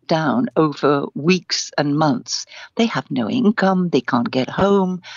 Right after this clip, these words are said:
they run out of food, they still have expenses. And so the, the rage that you, we've seen in this rather rare footage from Lhasa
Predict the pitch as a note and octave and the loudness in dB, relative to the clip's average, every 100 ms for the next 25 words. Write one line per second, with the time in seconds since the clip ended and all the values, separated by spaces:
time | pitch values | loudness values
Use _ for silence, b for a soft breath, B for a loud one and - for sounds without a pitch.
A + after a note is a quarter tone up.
0 | B D3+ D3 D3 C3+ B2 - A2+ - - | B 0 2 2 2 0 -4 -8 -4 0
1 | G3+ F#3 F3+ - C#3+ - D3 C#3 C#3 - | 2 2 -2 0 -2 0 0 0 -2 -4
2 | - - E3 E3+ - G#2+ - B B B | -6 -4 -4 -4 -6 -6 -8 B B B
3 | - G3 - A#3 A3 G#3 - F3+ E3 E3 | 0 0 2 2 4 0 0 -2 -2 0
4 | G3 C4+ D#3 - - - A2+ - - E3 | 2 0 -2 -4 -6 -2 -4 -4 -10 -8
5 | D3+ D3 - - F#3+ D#3+ C#3 D3 D#3 - | -6 -6 -4 0 0 0 -2 -2 -4 -2
6 | D3 E3 C3+ C3 D#3+ D3 C3+ - B2+ - | -2 0 0 0 0 0 -2 -4 -2 -4
7 | - - - C3+ B2+ C3+ C#3 - - - | -6 -8 -4 -2 0 -2 -2 -4 -6 -8